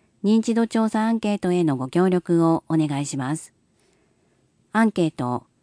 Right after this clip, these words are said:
墨地版十四ページに二次元コード掲載あり。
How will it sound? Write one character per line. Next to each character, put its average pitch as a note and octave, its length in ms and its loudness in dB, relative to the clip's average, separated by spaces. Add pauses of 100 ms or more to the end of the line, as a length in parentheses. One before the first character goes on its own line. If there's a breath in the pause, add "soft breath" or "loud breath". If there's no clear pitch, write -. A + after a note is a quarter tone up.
(240)
墨 F3+ 240 2
地 F3 80 -8
版 F3+ 140 0
十 G3+ 160 -2
四 G#3 220 -2
ペ G3+ 160 -2
ー - 20 -2
ジ E3+ 120 -2
に C#3 300 0
二 D#3+ 120 0
次 G#3+ 100 -2
元 A3+ 180 0
コ G#3+ 160 -4
ー G3 40 -2
ド C3+ 120 -4
掲 D3+ 200 -4
載 D3 280 -4
あ C3 80 -6
り。 A2+ 200 -12